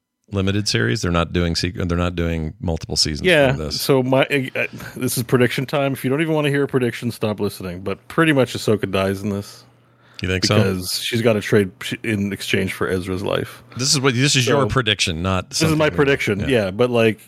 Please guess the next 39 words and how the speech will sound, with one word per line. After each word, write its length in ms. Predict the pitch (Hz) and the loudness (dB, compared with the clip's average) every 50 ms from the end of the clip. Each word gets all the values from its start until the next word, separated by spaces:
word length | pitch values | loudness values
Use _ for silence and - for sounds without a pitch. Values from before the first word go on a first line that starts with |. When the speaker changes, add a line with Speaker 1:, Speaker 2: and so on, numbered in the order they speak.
| - - | -12 -10
Speaker 2:
it, 180 | 71 104 117 110 110 117 - _ _ _ - | -8 -8 -8 -10 -14 -20 -20 _ _ _ -4
uh, 320 | 135 127 117 117 113 110 110 _ _ _ _ _ _ - | -2 0 0 0 -2 -2 -4 _ _ _ _ _ _ -2
the 80 | - 120 | 0 2
whole 180 | 120 151 160 | 4 4 2
reason 340 | 139 127 131 139 123 123 113 107 | 4 4 4 4 4 4 2 2
Ahsoka's 500 | 101 - 131 117 110 - 120 101 92 95 | 2 2 2 2 2 2 0 -2 -2 -2
living 320 | 98 101 104 101 104 98 | -2 0 0 0 0 -2
in 80 | 95 90 | -2 -4
the 60 | 87 | -4
first 280 | - 104 98 95 - | -4 -4 -4 -4 -2
place 300 | - - 92 92 95 - | -2 -2 -2 0 -2 -6
is 100 | 95 98 | -10 -10
because 320 | 98 110 107 - 110 92 - | -8 -8 -6 -4 -4 -4 -2
Ezra 320 | - 98 95 92 92 90 | -2 -2 -2 0 -2 -4
pulled 480 | - - - - 104 98 95 90 - - - - - - - - - - - _ _ - - - - | -4 -2 2 2 4 4 2 0 -4 -12 -18 -20 -20 -20 -20 -20 -20 -20 -20 _ _ -20 -20 -16 -8
through 280 | - - 123 110 104 104 | -2 0 2 2 2 0
the 120 | 98 104 | -2 -4
Jedi 480 | 107 107 107 123 127 120 113 110 110 104 | -2 0 2 4 4 4 4 4 4 2
weird 260 | 98 110 113 113 110 101 | 2 2 2 2 0 0
world, 320 | 95 95 95 95 95 95 - - - - - - - | -2 -2 -2 -2 -4 -4 -6 -10 -12 -6 -4 -4 -2
<laughs> 240 | - 120 - - - | -2 -4 -8 -4 0
pulled, 320 | - 156 135 117 107 - - - - - - - | 2 2 4 2 0 -2 -10 -18 -20 -20 -8 0
pulled 180 | - 156 151 135 | 2 4 4 4
Ahsoka 440 | 127 - - 147 147 151 - 151 131 | 2 2 2 2 2 4 4 4 4
out 240 | 113 110 113 120 113 | 4 4 4 4 2
and 140 | 107 107 | 0 0
gave 180 | 101 110 113 113 | 2 4 4 4
her 80 | 113 107 | 4 2
a 60 | 98 | 0
second 380 | - - 117 104 - 117 104 | 2 0 0 0 0 -2 -2
lease 180 | 101 101 98 - | 0 -2 -2 -2
on 140 | 104 95 92 | -2 -2 -2
life. 260 | 98 98 95 95 - | 0 -2 -2 -2 -2
But 140 | - 107 95 | -4 -4 -2
by 100 | - 95 | -2 -2
all 160 | 98 98 98 | -2 0 0
rights, 300 | 95 95 92 95 92 - | 0 0 0 0 0 0
and, 200 | 107 95 95 - | -2 -2 -2 0
uh, 180 | - 104 98 | 0 -2 -2